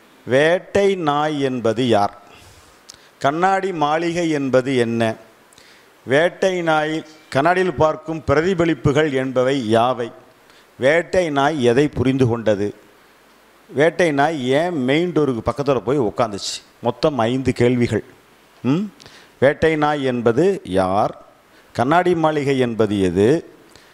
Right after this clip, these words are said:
கண்ணாடியில் தெரியும் பிரதிபலிப்பு என்பது எதை குறிக்கிறது? வேட்டை நாய் எதை ஃபைனலா கண்டுபிடித்தது? ஏன் அமைதியாச்சு?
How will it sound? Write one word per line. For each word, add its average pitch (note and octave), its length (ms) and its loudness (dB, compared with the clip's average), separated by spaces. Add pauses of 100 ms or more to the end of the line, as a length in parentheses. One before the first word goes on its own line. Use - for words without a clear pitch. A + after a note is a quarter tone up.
(380)
கண்ணாடியில் F3+ 460 0
தெரியும் E3+ 320 0
பிரதிபலிப்பு E3+ 640 0
என்பது D3 320 0
எதை C3 240 2
குறிக்கிறது? A2+ 760 0 (840)
வேட்டை F3 460 0
நாய் D#3+ 360 -4
எதை D3+ 240 2 (100)
ஃபைனலா D#3+ 400 0
கண்டுபிடித்தது? C#3 1000 -2
ஏன் F3+ 120 4
அமைதியாச்சு? C#3 640 -2